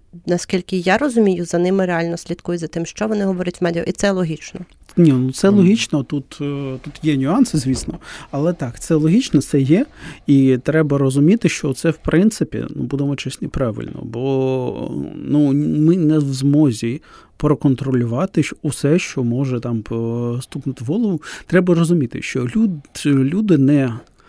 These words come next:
Speaker 2: завжди навчені говорити публічно. От є велика кількість, е, роликів, а, а я просто як журналіст це пізнаю, велика кількість роликів, де до людини на вулиці підскакують з мікрофоном і там питають його:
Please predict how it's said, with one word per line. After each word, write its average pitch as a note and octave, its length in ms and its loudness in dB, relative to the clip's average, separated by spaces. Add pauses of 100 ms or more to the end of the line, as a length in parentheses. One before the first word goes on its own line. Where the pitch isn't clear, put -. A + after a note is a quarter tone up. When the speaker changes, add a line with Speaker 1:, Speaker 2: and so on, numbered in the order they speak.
(240)
Speaker 2:
завжди D3+ 420 2
навчені E3+ 480 4
говорити B2+ 460 -2
публічно. B2 500 -8 (540)
От C3+ 140 -4
є G#3 120 6
велика E3 280 2
кількість, - 680 -2
е, C#3+ 120 -6
роликів, B3+ 600 -4 (800)
а, C3+ 160 -4
а D3 60 -4
я D3+ 120 -2
просто - 260 -6
як C#3 120 0
журналіст D#3 440 0
це B2 80 -6
пізнаю, A#3+ 440 2
велика E3 400 -2
кількість D3 360 -2
роликів, F3 440 2
де C#3 120 2
до C#3 140 0
людини D3 300 2
на C#3 100 2
вулиці C3 340 -2
підскакують C3 640 -2
з - 100 -8
мікрофоном E3+ 680 2
і C#3+ 500 4
там A2+ 140 -2
питають B2 360 -2
його: A2+ 220 -4